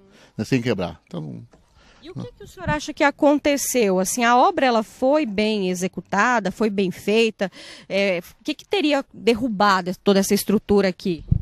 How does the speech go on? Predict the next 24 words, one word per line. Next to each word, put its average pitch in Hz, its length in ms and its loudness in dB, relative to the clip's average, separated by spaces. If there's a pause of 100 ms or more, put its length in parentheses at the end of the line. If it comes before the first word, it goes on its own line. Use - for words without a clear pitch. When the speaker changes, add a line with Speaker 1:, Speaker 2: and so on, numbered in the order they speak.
Speaker 1:
Não, 175 100 -2
a 131 80 2
obra 135 200 2
foi 143 160 -2
muito 151 180 -2
bem 117 140 0
feita, 107 400 -2
muito 117 180 -4
bem 107 80 0
estruturada. 104 500 -4
Só 131 160 -2
de 123 200 -10
cimento 110 300 0
aqui 117 120 -10
tem 120 140 0
mais 131 200 0
de 127 80 -8
duzentos 113 360 -2
sacos 107 180 -2
de - 60 -18
cimento 101 360 -2 (360)
que 202 80 0
a - 20 2
gente - 240 -8